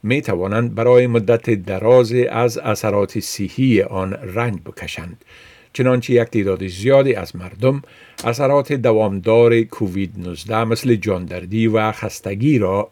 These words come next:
تجربه می‌کنند. او می‌گوید ما هنوز هم درباره این ویروس و چگونگی اثرات آن زیاد نمی‌دانیم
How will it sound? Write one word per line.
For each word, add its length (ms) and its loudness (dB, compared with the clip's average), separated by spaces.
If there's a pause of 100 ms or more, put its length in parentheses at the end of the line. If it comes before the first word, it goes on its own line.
تجربه 480 -6
می‌کنند. 640 -16 (460)
او 120 2
می‌گوید 580 -2 (420)
ما 280 6
هنوز 380 0
هم 180 0
درباره 440 0
این 420 0
ویروس 540 -2
و 200 2
چگونگی 760 0
اثرات 580 0
آن 400 0 (340)
زیاد 540 -2
نمی‌دانیم 720 -4